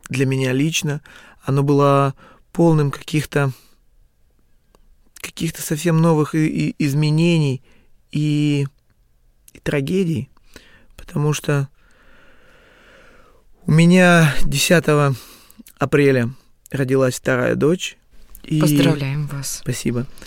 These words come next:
Speaker 1: И, конечно, остро встала ситуация что-то придумывать, потому что сидеть с ребёнком таким маленьким, выходить с ним гулять только на балкончик, ничего не, не получится.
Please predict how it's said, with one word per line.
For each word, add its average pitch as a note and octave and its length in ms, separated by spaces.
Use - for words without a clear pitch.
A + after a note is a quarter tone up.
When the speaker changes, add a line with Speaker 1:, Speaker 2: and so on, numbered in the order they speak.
Speaker 1:
И, D#3 420
конечно, D3 640
остро C3 480
встала A#2 380
ситуация A#2 840
что-то - 380
придумывать, B2 640
потому A2 340
что A2+ 540
сидеть C3 440
с - 80
ребёнком B2 640
таким A#2+ 280
маленьким, A#2+ 640
выходить B2+ 500
с - 40
ним C3+ 140
гулять C3 280
только A#2+ 220
на B2 80
балкончик, C3 640
ничего D#3+ 460
не, D3+ 140
не D3+ 200
получится. D#3+ 880